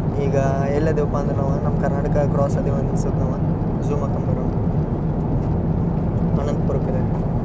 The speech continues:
ಹೊರಗಿನ ವೆದರ್ ಹೆಂಗೈತೆ ನೋಡ್ರಿ ಈಗ. ನಿಮ್ದು ಏನೇನು ತಿಂದಿದ್ದು ಐಟಮ್ ಇರುತ್ತಲ್ಲ, A to Z ಕ್ಯಾಬಿನ್ ಕ್ರೂ ಬಂದು ಇಸ್ಕೊಂಡು ಹೋಗ್ತಾರೆ,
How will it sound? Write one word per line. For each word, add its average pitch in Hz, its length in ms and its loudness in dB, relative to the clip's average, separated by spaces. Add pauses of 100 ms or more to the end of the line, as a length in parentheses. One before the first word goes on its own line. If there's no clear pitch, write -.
(1800)
ಹೊರಗಿನ 143 300 0
ವೆದರ್ 135 240 0
ಹೆಂಗೈತೆ 131 380 0
ನೋಡ್ರಿ - 160 0
ಈಗ. - 80 0 (1000)
ನಿಮ್ದು 143 220 -2
ಏನೇನು 147 260 0
ತಿಂದಿದ್ದು 143 320 0
ಐಟಮ್ 135 240 0
ಇರುತ್ತಲ್ಲ, 135 300 0
A 143 280 0
to 156 140 0
Z 147 300 0
ಕ್ಯಾಬಿನ್ 135 380 0
ಕ್ರೂ 143 120 -2
ಬಂದು 135 200 -2
ಇಸ್ಕೊಂಡು 131 280 -2
ಹೋಗ್ತಾರೆ, - 480 0